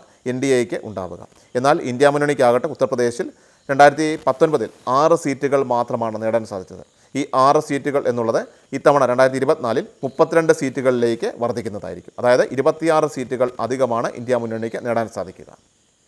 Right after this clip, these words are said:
ഇനി ഉത്തരാഖണ്ഡാണ്. ഉത്തരാഖണ്ഡിൽ രണ്ടായിരത്തി പത്തൊൻപതിൽ എൻ ഡി എ അഞ്ച് സീറ്റുകൾ നേടിയിരുന്നു. ഇത്തവണ അഞ്ച് സീറ്റ് എന്നുള്ളത്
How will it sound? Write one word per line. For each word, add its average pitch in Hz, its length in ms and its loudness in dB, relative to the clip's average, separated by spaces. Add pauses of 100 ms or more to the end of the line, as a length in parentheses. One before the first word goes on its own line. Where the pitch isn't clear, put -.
(1000)
ഇനി 139 200 -2
ഉത്തരാഖണ്ഡാണ്. 139 600 4
ഉത്തരാഖണ്ഡിൽ 131 640 2
രണ്ടായിരത്തി 127 560 2 (300)
പത്തൊൻപതിൽ 127 480 0 (280)
എൻ 117 160 0
ഡി 123 60 -2
എ 165 140 0 (120)
അഞ്ച് 151 260 -4
സീറ്റുകൾ 123 540 -2
നേടിയിരുന്നു. 107 460 -8 (280)
ഇത്തവണ 135 460 2
അഞ്ച് 131 220 -6
സീറ്റ് 131 380 -6
എന്നുള്ളത് 120 360 0